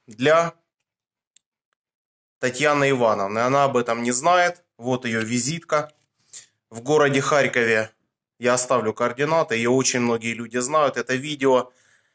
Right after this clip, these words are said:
э, спасёт десятки, сотни, тысячи животных, птиц, кроликов, кошек, собак, потому что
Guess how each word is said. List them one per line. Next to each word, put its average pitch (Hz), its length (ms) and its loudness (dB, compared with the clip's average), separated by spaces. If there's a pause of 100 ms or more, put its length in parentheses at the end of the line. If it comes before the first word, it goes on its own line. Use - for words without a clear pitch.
(960)
э, 123 420 2
спасёт 180 600 2 (1000)
десятки, 156 680 0
сотни, 147 440 2
тысячи 120 720 -2 (200)
животных, 131 800 0 (340)
птиц, - 560 -4 (640)
кроликов, 135 800 2 (140)
кошек, 143 580 0
собак, - 640 0
потому 123 380 0
что 120 400 0